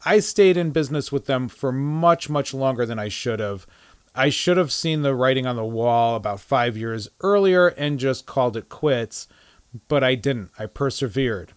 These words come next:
And this is kind of the story of my life, so a double-edged sword.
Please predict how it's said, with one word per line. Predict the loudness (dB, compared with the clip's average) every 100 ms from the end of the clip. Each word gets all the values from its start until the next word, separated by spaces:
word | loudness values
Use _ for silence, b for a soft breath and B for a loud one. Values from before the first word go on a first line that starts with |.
| _
And | -6 -2
this | -2 -4
is |
kind | -2 0 0
of |
the | 0
story | -2 0 2 4
of | 2
my | 2 0
life, | 2 -2 -4
so | -6 -4
a | -2
double-edged | 0 0 2 0 -2
sword. | -4 -2 -2 -6